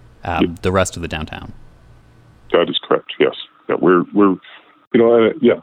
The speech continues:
Speaker 2: I think that's, that's what, um, we're trying to communicate out there.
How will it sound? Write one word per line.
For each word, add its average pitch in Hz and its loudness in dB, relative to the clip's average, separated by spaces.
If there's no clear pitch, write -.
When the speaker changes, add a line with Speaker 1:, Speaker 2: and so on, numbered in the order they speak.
Speaker 2:
I 95 2
think 113 2
that's, 90 2
that's 87 0
what, 85 2
um, 76 -4
we're 85 0
trying 98 2
to 95 -2
communicate 104 0
out 110 0
there. 127 0